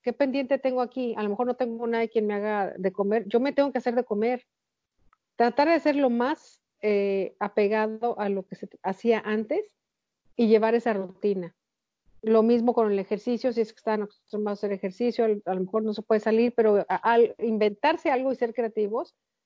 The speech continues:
para que a lo mejor no sea, este, salir a correr, pero sí ejercicio de estiramiento, cardio, yo qué sé, el,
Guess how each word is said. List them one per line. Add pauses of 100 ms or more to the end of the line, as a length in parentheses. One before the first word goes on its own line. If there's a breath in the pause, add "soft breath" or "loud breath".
(180)
para
que
a
lo
mejor
no
sea,
este,
salir
a
correr,
pero
sí
ejercicio
de
estiramiento,
cardio,
yo
qué
sé,
el,